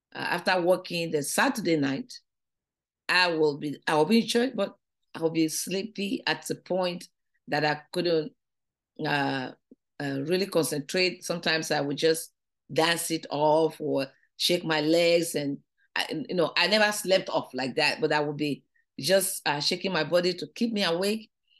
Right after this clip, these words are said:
you know, while the service lasts, and I'll go home and just sleep. But there are people, I know people that might not be able to do that,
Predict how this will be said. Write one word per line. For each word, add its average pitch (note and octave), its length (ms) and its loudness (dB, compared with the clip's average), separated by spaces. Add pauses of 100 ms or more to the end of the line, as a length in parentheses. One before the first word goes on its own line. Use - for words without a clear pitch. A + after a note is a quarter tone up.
(140)
you E3+ 120 -4
know, F#3 420 -4
while E3 200 -2
the D3+ 80 -2
service D#3+ 600 0 (340)
lasts, D#3 640 -2 (420)
and C#3+ 240 0
I'll D3 120 2
go D#3 160 2
home D#3 140 0
and C#3 100 -2
just C3+ 260 -4
sleep. D3+ 300 -4 (1040)
But G3 280 -2
there G3+ 160 -6
are F#3+ 60 -6
people, A3 380 -4
I - 80 -6
know G#3 380 -4 (260)
people F3 180 -10
that D3+ 200 -4 (100)
might D#3 260 0
not F#3 140 0
be E3+ 80 -2
able E3 160 -2
to C#3+ 120 -8
do C#3+ 140 -6
that, C3+ 240 -4